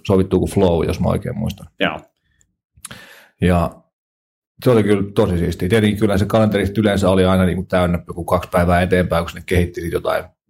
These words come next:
Speaker 1: tekemistä, mutta se oli enemmän semmoista niinku fiilispohjasta, että lähdetäänkö landelle? Joo, lähdetään. Tai
Speaker 2: Joo.
Speaker 1: lähdetäänkö pihdikseen huomenna tai jotain tämmöistä. Mutta, mutta tota, joo, kyllä se jonkunlaista insentiiviä taas toi tän niinku arjen,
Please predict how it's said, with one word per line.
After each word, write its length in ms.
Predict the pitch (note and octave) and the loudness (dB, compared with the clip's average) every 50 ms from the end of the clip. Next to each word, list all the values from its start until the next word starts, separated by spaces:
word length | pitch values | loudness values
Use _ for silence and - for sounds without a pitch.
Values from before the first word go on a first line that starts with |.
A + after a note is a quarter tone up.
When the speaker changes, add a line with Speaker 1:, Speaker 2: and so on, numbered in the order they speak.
| _ _ _ - | _ _ _ -2
Speaker 1:
tekemistä, 460 | F2+ F2 F2 E2 E2 E2+ - - E2 | -2 0 0 -2 -2 -4 -2 -2 -2
mutta 160 | E2+ E2 E2 | 0 0 -2
se 120 | E2 - | 0 0
oli 80 | F2 F2 | 2 2
enemmän 200 | F2+ F#2 F2+ E2+ | 2 2 0 0
semmoista 220 | E2+ F2 E2+ - | 0 -2 -2 -2
niinku 140 | F#2 F2+ F2 | -2 -2 0
fiilispohjasta, 800 | F2+ - F#2+ F2 E2+ E2 - - E2 E2 E2 E2 - - - - | 0 0 0 0 0 -2 -2 -2 0 0 0 -2 -4 -6 -6 -8
että 140 | - - G2+ | -4 -2 -2
lähdetäänkö 360 | G#2 G2 F#2+ F#2+ F#2 - F#2+ | 0 0 0 0 0 0 0
landelle? 320 | F2+ F2+ E2+ - E2 - F2+ | 0 0 0 -2 -2 0 2
Joo, 200 | G2+ F#2+ F2+ F#2 | 2 2 4 2
lähdetään. 420 | F2 F2 E2+ D#2+ - D2 D2 - | 2 0 0 -2 -4 -8 -8 -6
Tai 140 | - - - | -4 -2 -2
Speaker 2:
Joo. 180 | F#2 E2+ E2+ - - _ - | -2 -2 -4 -8 -8 _ -2
Speaker 1:
lähdetäänkö 260 | F#2+ F#2+ F#2+ F2+ G2 - | 0 0 0 -2 -2 0
pihdikseen 460 | G2+ F#2 F2 F2 F2 - - - E2 | 0 2 2 0 -2 0 0 0 2
huomenna 300 | F2 F2 E2 E2+ E2 F2+ | 2 2 0 -2 -4 -4
tai 80 | E2 | -4
jotain 180 | D#2+ F2 F2 E2+ | -2 -2 -2 -2
tämmöistä. 360 | E2+ E2+ D#2 D#2 - - - | -2 -2 -2 -4 -4 -8 -10
Mutta, 220 | - - _ - - _ _ _ - - - - - - _ _ _ - | -14 -18 _ -20 -20 _ _ _ -20 -20 -20 -20 -20 -20 _ _ _ -2
mutta 180 | F2+ E2+ E2 - E2+ | -2 0 0 0 -4
tota, 220 | D#2+ - F2 D2 C#2+ - - - _ _ _ _ _ _ _ _ _ _ _ _ _ _ | -4 -2 -4 -6 -6 -8 -16 -20 _ _ _ _ _ _ _ _ _ _ _ _ _ _
joo, 340 | - G#2 F#2+ E2 D#2 - - - - - | 0 2 2 2 0 -4 -10 -18 -8 -2
kyllä 200 | - G#2 G2+ F#2+ | 0 0 2 2
se 260 | G#2+ G2 - - - - - _ _ _ _ _ _ _ _ _ _ _ _ _ _ _ _ _ _ _ _ _ _ _ _ _ - | 2 2 0 -2 -8 -18 -20 _ _ _ _ _ _ _ _ _ _ _ _ _ _ _ _ _ _ _ _ _ _ _ _ _ 0
jonkunlaista 720 | C3+ C3 B2+ B2 B2 A2+ A#2 A2 G#2 G#2 G#2 G2+ G#2 G2+ | 2 4 4 4 4 4 4 6 6 4 2 2 2 2
insentiiviä 800 | - A#2 A#2 A2 G#2 G2+ G2 F#2+ G2 F#2+ F#2+ F#2 F2+ F#2 F#2+ F2+ | 4 4 4 4 4 2 2 2 2 2 2 4 2 2 0 0
taas 280 | - G2+ F#2+ F#2 F2+ | 0 0 2 2 0
toi 240 | - - G2 F2+ F2 | 0 0 0 2 2
tän 200 | F2 F#2 F2 F2 | 2 0 2 2
niinku 220 | F2+ F#2 F#2 - - | 2 2 0 0 2
arjen, 320 | - G2 G#2+ G2 G2 - | 2 2 2 0 -2 -6